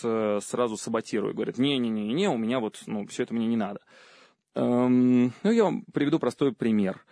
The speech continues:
Э, представим себе, что сегодня восьмое марта, и я, как послушный, э, хорошо воспитанный сын, купил большой букет, букет цветов и пришел к своей маме. И вот я звоню ей в дверь, открывается дверь, стоит мама в бигудях, и я держу огромный букет и вручаю ей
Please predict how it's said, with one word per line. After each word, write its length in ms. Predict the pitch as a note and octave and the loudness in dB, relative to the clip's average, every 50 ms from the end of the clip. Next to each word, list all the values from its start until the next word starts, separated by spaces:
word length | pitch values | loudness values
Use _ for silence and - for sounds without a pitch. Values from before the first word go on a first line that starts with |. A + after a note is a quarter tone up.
| - - - _ _ - | -20 -20 -20 _ _ -14
Э, 720 | - B2 A#2 A2+ G#2 G2+ G2+ G2+ G2+ G2+ G2+ G2+ - - - | -12 -10 -6 -4 -2 0 2 2 2 2 0 0 -2 -4 -4
представим 260 | - F3 - A#3+ A#3 G#3 | -4 -2 0 0 0 0
себе, 160 | - D3 D3 | 0 -2 -2
что 140 | - - C3+ | -2 -2 -4
сегодня 260 | - D3 C3 B2+ A#2 | -2 -2 0 2 0
восьмое 320 | A#2 G#2+ - B2+ A2 G#2+ | 0 0 0 -2 0 2
марта, 480 | A2 C3 E3 G3 G#3 - A3+ G#3+ G#3 G#3 - | 2 2 2 2 0 0 0 0 0 -2 -4
и 80 | - A#2 | -4 -4
я, 440 | A2+ G#2 F#2 A#2+ D3 F3 F#3+ F#3+ - | -4 -4 -2 0 2 2 2 0 0
как 200 | - B2+ - - | -2 -6 -4 -2
послушный, 560 | C3 A#2+ - C#3+ B2+ - - A#2 G#2+ G2+ - - - | -2 -2 -2 -2 -6 -4 -4 -4 -4 -4 -6 -8 -8
э, 580 | - G#2+ G#2 G#2 G#2 G2+ G2+ G2+ G2+ G2+ G2+ G2 | -4 -2 0 2 2 4 4 4 4 4 2 2
хорошо 220 | - A#2 A#2 - A2+ | 0 -2 0 0 0
воспитанный 380 | G2+ - - A#2+ - B2+ C#3+ | -2 -2 -4 -6 -4 -4 -6
сын, 220 | - - A#3 A3+ G3 | -4 -4 -4 -4 -4
купил 300 | - C#3 - - G#3 F#3 | -4 -6 -2 0 0 2
большой 320 | B2 A2+ G#2+ - - D3 | 2 2 -2 0 -2 -2
букет, 280 | A2+ G2+ - G#2+ F#2+ _ _ - | -2 -2 -4 -6 -10 _ _ -12
букет 380 | A2+ A#2+ B2 - A#2 G#2+ - | -6 -6 -6 -4 -6 -8 -8
цветов 360 | - - D3+ - B3 A#3+ - - | -8 -8 0 2 2 2 2 0
и 160 | - G#3 G3+ | -4 -4 -4
пришел 380 | - - A2 - - E3+ D#3 | -4 -6 -6 -2 -2 -2 -2
к 60 | - - | -2 -4
своей 240 | - - A2+ B2 | -4 -2 0 0
маме. 380 | G2 F#2 G2+ A2 G2+ - - - _ _ - - - - - - | -2 -2 -4 -4 -4 -4 -6 -12 _ _ -20 -20 -20 -20 -18 -6
И 80 | - E3 | 0 2
вот 140 | A3+ A#3 - | 2 2 4
я 120 | C3+ A#2+ | 0 0
звоню 240 | G2+ A#2 A#2+ A#2+ A#2 | 0 0 0 0 2
ей 80 | A2+ A2+ | 0 0
в 120 | A2+ B2 | 0 0
дверь, 360 | C#3+ F3 A3+ A#3 A3+ A3+ - _ _ - - - - | 0 0 2 2 2 0 -2 _ _ -20 -20 -10 -8
открывается 600 | A#2+ A2+ - - D3+ D3+ C#3 B2 A#2+ - D3 C#3+ | -8 -4 -2 -2 2 2 2 2 0 0 -4 -2
дверь, 260 | D3+ F#3 A3 A3 F#3+ | 0 2 2 0 0
стоит 400 | E3 - - C#3+ D3 D3 C3 - | -2 -2 0 0 2 2 0 0
мама 240 | B2 B2 A#2 A2+ G#2 | 0 0 0 0 -2
в 60 | G#2 | -4
бигудях, 600 | A#2 B2+ D#3 E3 E3 G#3 A3+ A3+ G#3+ - - - - | -4 0 0 0 4 4 2 2 2 -2 -6 -14 -8
и 80 | - B2+ | -6 -4
я 320 | A#2+ B2 C#3+ F#3 G3 D3+ | -4 0 2 2 2 2
держу 320 | C3+ C3+ C3+ B2+ C3+ B2 A2 | 0 -2 -4 0 2 0 0
огромный 320 | G#2 A#2+ D3+ C#3+ C3+ C3+ | 2 0 0 0 0 -2
букет 360 | C#3 E3 - - B3+ A#3+ - - | -2 -2 -2 0 -2 -2 0 0
и 100 | D#3+ C#3 | -2 0
вручаю 640 | A#2+ B2 B2+ A2 - - F3 E3+ F3 D#3+ C#3 A#2 | 2 0 0 0 0 0 0 2 2 2 0 -2
ей 340 | G#2 G2 B2 C3+ C#3 C#3 C3 | -4 -4 -2 -2 -2 -2 -4